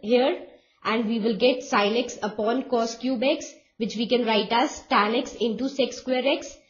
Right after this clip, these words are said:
upon, now we write the denominator as one plus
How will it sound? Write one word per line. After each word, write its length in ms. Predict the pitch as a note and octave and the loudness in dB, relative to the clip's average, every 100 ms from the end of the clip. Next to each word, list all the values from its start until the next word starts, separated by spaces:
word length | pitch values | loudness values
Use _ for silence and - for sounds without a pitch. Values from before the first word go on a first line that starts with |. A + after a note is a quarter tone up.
| _ _ | _ _
upon, 580 | G#3+ - G#3 G#3+ D#4 - - _ | -10 0 2 2 0 -4 -14 _
now 180 | A3 A3 | -2 0
we 160 | G#3+ A#3+ | 2 2
write 240 | A3 G3 | 2 0
the 80 | A3+ | 0
denominator 800 | G3 G#3 G#3 G#3+ G#3+ G#3 - A3+ | 0 0 0 0 0 0 0 0
as 420 | G3+ A3+ C#4+ - - | 2 0 -2 -10 -14
one 560 | F#3 G3 G3 C4 D#4+ - _ _ _ _ _ | -2 2 2 0 -6 -12 _ _ _ _ _
plus 540 | A3 G3+ C4 - - | 0 2 0 -2 -12